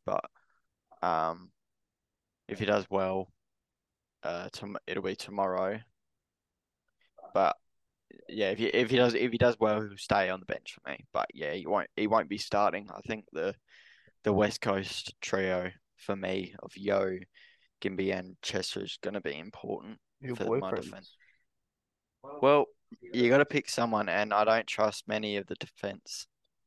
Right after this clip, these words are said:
Speaker 1: rookie defenders. There's, there's not many of them. Um,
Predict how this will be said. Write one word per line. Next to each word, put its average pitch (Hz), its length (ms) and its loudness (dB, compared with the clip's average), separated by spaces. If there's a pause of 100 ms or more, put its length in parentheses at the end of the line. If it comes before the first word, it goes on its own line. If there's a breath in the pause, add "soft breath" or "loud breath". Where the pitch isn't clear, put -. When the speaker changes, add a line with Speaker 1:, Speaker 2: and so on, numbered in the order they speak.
Speaker 1:
rookie 101 240 -6
defenders. 101 680 -10
There's, 107 300 -8
there's 107 240 -2
not 104 180 -2
many 101 220 -4
of 98 100 -10
them. - 140 -14 (920 soft breath)
Um, 98 440 0